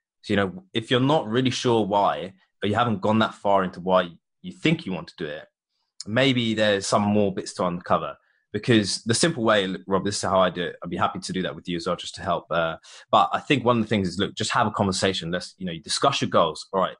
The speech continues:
keep them smart. So make sure they're specific, measurable, attainable, realistic, and time-bound. Keep it simple in that sense. So get those goals down, write them down, uh, discuss them actually with someone like myself who knows how to pick them out of you and what to actually aim for,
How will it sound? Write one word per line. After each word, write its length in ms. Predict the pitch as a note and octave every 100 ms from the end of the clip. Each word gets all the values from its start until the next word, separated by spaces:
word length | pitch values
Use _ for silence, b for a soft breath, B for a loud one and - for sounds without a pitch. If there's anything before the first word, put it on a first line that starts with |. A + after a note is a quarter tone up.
| -
keep 200 | D#3 -
them 120 | B2
smart. 440 | - A#2 G2 - -
So 100 | G2
make 120 | G#2+
sure 140 | B2
they're 100 | G#2+
specific, 600 | - - G#2+ C3+ C3+ -
measurable, 580 | G#2+ A2 G#2 G2 G2+ F#2+ b b b
attainable, 420 | - C#3 B2 A2
realistic, 420 | G#2 G#2+ G#2 G2+
and 100 | F2+
time-bound. 560 | - G#2 G2+ G2+ G2+ G2
Keep 160 | - -
it 120 | - _ -
simple 360 | - A#2 A2+ G#2
in 100 | G#2
that 180 | G2+
sense. 420 | - G2+ F#2+ F#2 - b b b
So 120 | -
get 240 | G2+ D3+ -
those 160 | D#3+
goals 320 | B2+ B2 B2 A2+
down, 560 | A2+ A2+ A2+ A2 F2+
write 220 | G#2+ C3+
them 140 | G#2 F#2+
down, 540 | F#2+ F#2 F#2 F#2 F#2 _ _
uh, 140 | F2+ F#2 _
discuss 400 | - - A2+ A2
them 120 | G2+ F#2+
actually 280 | F#2+ G2
with 140 | F2+ F2+
someone 440 | G#2 F#2+ F#2 F2
like 160 | F2 D2+
myself 300 | E2+ F#2+ F2
who 60 | E2+
knows 420 | F2 F2+ F2 - _ _ -
how 180 | G2 F#2+
to 120 | - -
pick 120 | -
them 140 | F#2 F#2
out 180 | F#2
of 100 | E2+
you 80 | F2+
and 100 | F2
what 160 | F#2+ F#2+
to 100 | -
actually 280 | F2+ - - F#2
aim 160 | F#2
for, 300 | F#2+ G2 B2+